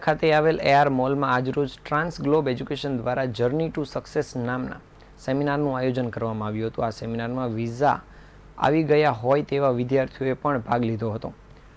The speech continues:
જો તમે પણ તમારા સપનાઓને વિદેશમાં સાકાર કરવા માંગતા હોય અને વિદેશમાં પોતાની ડ્રીમ યુનિવર્સિટીમાં જવા માંગતા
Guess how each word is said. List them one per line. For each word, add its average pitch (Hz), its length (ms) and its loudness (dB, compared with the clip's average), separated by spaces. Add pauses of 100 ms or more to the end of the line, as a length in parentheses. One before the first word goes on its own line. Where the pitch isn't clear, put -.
(280)
જો 151 120 4
તમે 151 260 2
પણ 170 280 0
તમારા 147 220 2
સપનાઓને 139 500 -2
વિદેશમાં 131 440 -4
સાકાર 131 420 0
કરવા 127 240 0
માંગતા 120 440 -2
હોય 131 160 0
અને 120 100 -4
વિદેશમાં 135 520 -4
પોતાની 139 320 -2
ડ્રીમ 151 400 -2
યુનિવર્સિટીમાં 123 720 -2
જવા 120 120 0
માંગતા 117 380 -4